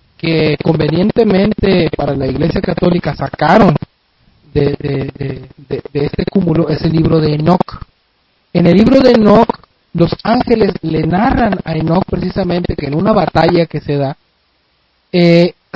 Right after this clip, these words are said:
Satanás y sus apóstatas, o sea, el ángel caído, o el caído, y todos sus seguidores en ese momento que se rebelaron supuestamente en contra de Dios,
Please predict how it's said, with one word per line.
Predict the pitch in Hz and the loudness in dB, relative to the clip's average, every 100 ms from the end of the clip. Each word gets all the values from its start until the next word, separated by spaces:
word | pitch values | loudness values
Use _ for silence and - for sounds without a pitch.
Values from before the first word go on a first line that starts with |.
| - | -4
Satanás | 202 190 180 175 185 240 277 - | 0 0 2 2 2 0 -2 -6
y | 240 | -6
sus | - 247 | -4 -4
apóstatas, | 214 196 208 196 - 165 - 147 - | -2 -2 -2 -2 -4 -8 -8 -8 -8
o | 165 | -6
sea, | 180 156 - - _ _ _ _ - | -2 0 -2 -8 _ _ _ _ 0
el | 170 170 | 2 4
ángel | 190 214 240 233 | 2 0 -2 -4
caído, | - 196 214 - | -2 0 0 0
o | 156 | 0
el | 156 | 0
caído, | - 165 214 208 156 135 _ _ _ - | 0 0 2 2 2 -2 _ _ _ -6
y | 233 254 | -2 -2
todos | - - 311 311 | 2 4 6 4
sus | 208 196 | 4 2
seguidores | 175 165 165 175 202 190 | 2 4 4 4 2 2
en | 165 | -2
ese | 175 196 | -2 -2
momento | 185 165 165 160 170 | -2 -2 -2 -4 -6
que | 160 | -6
se | 147 | -8
rebelaron | 143 139 135 135 160 165 | -8 -6 -4 -4 -4 -6
supuestamente | - 151 - 151 147 - | -6 -8 -6 -4 -6 -6
en | 151 | -8
contra | 151 151 151 | -8 -4 -4
de | |
Dios, | 143 139 | -2 -4